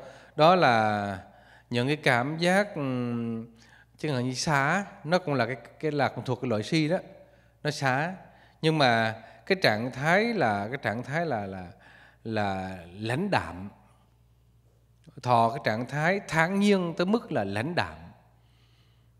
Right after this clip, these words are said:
Tức là thấy người ta khổ đau, mình cũng không có, ờ, khởi tâm gì. Thấy người ta phiền não, mình cũng không có xót thương gì. Giống như mình bị,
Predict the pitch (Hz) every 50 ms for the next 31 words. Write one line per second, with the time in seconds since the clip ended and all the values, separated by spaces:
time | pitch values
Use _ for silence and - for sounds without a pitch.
0 | _ _ _ _ _ _ _ 175 175 151 123 120 - 147 180 208 233 226 170 131
1 | - 139 135 135 - - 147 170 190 185 175 170 170 170 165 - - - - -
2 | 127 120 117 107 - 107 113 127 147 185 202 202 202 185 185 190 202 208 208 208
3 | 214 214 - - - - - - _ _ 139 139 139 131 131 139 135 135 131 -
4 | 139 156 175 185 - 175 156 151 143 135 123 104 87 - - - - _ _ -
5 | - 202 220 185 135 120 - 131 131 127 123 117 - - - 165 143 131 120 110
6 | 104 113 151 180 185 151 127 110 95 104 110 139 165 180 180 - 185 170 - 214
7 | 208 - - 175 160 156 135 120 98 85 80 - - - - - - - _ _
8 | - 196 214 208 190 165 139 113 110 107 104 107 104 107 110 113 117 117